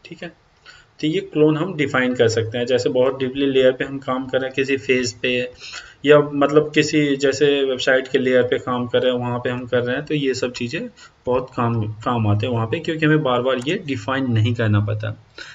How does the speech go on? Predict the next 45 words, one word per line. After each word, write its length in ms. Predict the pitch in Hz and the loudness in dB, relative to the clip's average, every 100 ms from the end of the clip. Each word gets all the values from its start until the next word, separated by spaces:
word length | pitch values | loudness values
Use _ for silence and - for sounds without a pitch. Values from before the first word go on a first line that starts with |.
| - 143 | -8 -6
इसी 220 | 143 151 | -4 0
तरह 220 | 156 147 | 2 2
से 180 | 143 151 190 - _ | 2 -2 -2 -12 _
इसमें 300 | 147 151 170 175 | -2 -2 -2 -2
ये, 360 | 160 160 180 - | -2 -2 -2 -6
अ, 600 | 143 135 131 123 110 107 | -4 -2 0 0 -2 -6
X 280 | 123 139 - | -10 -10 -6
वाई 180 | 139 165 | -4 -2
मैं 180 | 220 139 | -4 -6
आपको 300 | 120 - 135 | -6 -4 -6
ये 180 | 131 135 | -6 -8
करके 280 | 139 131 135 | -6 -2 -2
दिखाता 380 | 127 120 113 135 | -2 -4 -4 -6
हूँ। 140 | 233 - _ - _ - _ _ - - - | -10 -14 _ -20 _ -20 _ _ -20 -18 -18
सबसे 280 | - - 127 | -20 -12 -8
पहले 240 | 127 123 | -6 -4
ये 140 | 123 120 | -4 -4
हटाते 360 | 117 117 - | -2 -4 -4
हैं, 60 | 151 | -8
एक 200 | 139 127 | -8 -6
new 280 | 127 123 127 | -6 -4 -4
layer 220 | 123 113 | 0 0
ले 160 | 110 110 | 0 0
लेते 240 | 107 107 | 0 -2
हैं। 100 | 117 - - - - - | -6 -14 -20 -20 -20 -16
ठीक 180 | 147 156 | -14 -10
है, 120 | 180 - - - - - | -12 -14 -20 -20 -20 -10
ये 260 | 110 117 123 | -8 -6 -8
हटा 220 | 117 120 | -6 -6
के 140 | 143 151 | -6 -8
न्यू 300 | 131 120 113 | -6 -4 0
लेयर 160 | 113 | 2
ले, 160 | 110 117 | 2 0
shift 320 | 113 131 127 - | -4 -8 -8 -10
control 400 | 120 113 - 226 - - _ - | -8 -6 -6 -8 -12 -20 _ -8
N 100 | 117 | -6
से 160 | 113 135 | -2 -2
एक 180 | 131 - | -2 -6
हमने 240 | 156 151 226 | -6 -6 -8
new 300 | 139 123 117 | -6 -4 -2
layer 220 | 113 107 | 0 0
ले 140 | 104 | 0
लिया। 180 | 104 110 | -2 -6
ठीक 220 | - 165 | -8 -10
है, 120 | 156 | -10